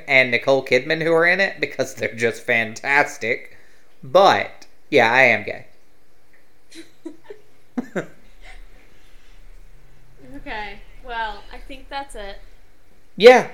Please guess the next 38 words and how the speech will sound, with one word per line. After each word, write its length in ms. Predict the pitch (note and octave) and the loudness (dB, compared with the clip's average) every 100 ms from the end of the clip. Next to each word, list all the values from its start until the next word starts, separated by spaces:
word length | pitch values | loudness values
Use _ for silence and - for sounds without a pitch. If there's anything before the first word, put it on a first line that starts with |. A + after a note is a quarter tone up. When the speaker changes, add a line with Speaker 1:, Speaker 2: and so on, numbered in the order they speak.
| D#3+ | 0
Speaker 1:
no, 140 | D3+ | 6
I 120 | D#3+ | 6
think, 680 | D#3 F3 F#3 G#3 - - - C3 | 4 4 2 2 -6 -14 -10 -8
I 80 | |
think 300 | C3+ E3 E3 | 0 0 2
we've 180 | E3+ E3 | 0 2
had 200 | D#3 D3+ | 6 6
about 320 | D3+ C#3+ - | 6 4 4
all 260 | A#2+ A#2+ B2 | 4 6 6
we 100 | E3 | 2
can 380 | - C#3 A2 G#2+ | -2 -2 0 -2
for 240 | - A2+ | -4 -4
the 120 | G#2+ | -2
week. 440 | G#2 G#2 A2+ G#2 - | 0 2 0 -2 -4
Uh, 280 | A#2 A2+ A2+ | 0 2 2
enough 240 | B2 B2 B2 | 2 0 0
sadness, 640 | - B2+ C3 D3+ E3 E3+ | 4 6 6 2 -4 -2
enough 200 | C#3+ - | -2 2
happiness. 640 | C3 C3 D3+ D#3 F#3 - | 4 4 2 -2 -4 -4
We 200 | C#3 - - | -4 -2 2
hope 240 | C3 - | 2 2
that 120 | A#2 | -4
y'all 180 | B2+ C3 | 0 2
have 160 | C3 B2 | 2 0
a 60 | |
great 400 | G#2+ B2 C#3 C3 | 0 4 4 2
week 300 | C3 F3 - | -2 -2 -2
and 180 | C3+ B2+ | -4 -4
continue 500 | B2+ A2 B2+ C#3+ C#3+ | -10 -6 -6 -4 -2
on. 300 | B2 C#3 D3+ - | -2 -2 -4 -2
Uh, 240 | B2+ B2+ | 2 2
if 80 | B2+ | 4
y'all 140 | C#3 D#3+ | 4 4
would 140 | E3 | 4
like 180 | D#3 - | 2 2
to 60 | C3+ | -4
find 380 | - C3+ D#3 | -2 -2 0
us 160 | D3+ | -2